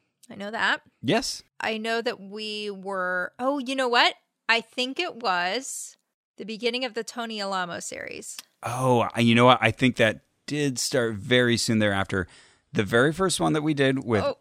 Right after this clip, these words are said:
Speaker 2: Maximum
Speaker 1: was it
Speaker 2: Fun.
Speaker 1: Monk?
Speaker 2: No, but that was with Jesse and
Speaker 1: Jordan, yeah.
Speaker 2: Jordan, yeah. No, it was, it was a one-off. You know, it actually
Speaker 1: Laughter yoga?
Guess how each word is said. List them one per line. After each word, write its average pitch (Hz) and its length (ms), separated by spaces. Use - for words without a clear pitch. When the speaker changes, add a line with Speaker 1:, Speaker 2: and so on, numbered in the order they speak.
Speaker 2:
Maximum 175 460
Speaker 1:
was - 20
it 269 80
Speaker 2:
Fun. 311 80
Speaker 1:
Monk? - 220
Speaker 2:
No, 131 380
but 120 140
that 120 160
was 139 160
with 139 160
Jesse 131 640
and 107 240
Speaker 1:
Jordan, 226 440
yeah. 208 360
Speaker 2:
Jordan, 123 420
yeah. 127 300
No, 143 300
it 143 140
was, 139 420
it 127 80
was 139 160
a 214 60
one-off. 180 680
You 123 100
know, 123 140
it 110 80
actually 123 500
Speaker 1:
Laughter 277 160
yoga? 311 260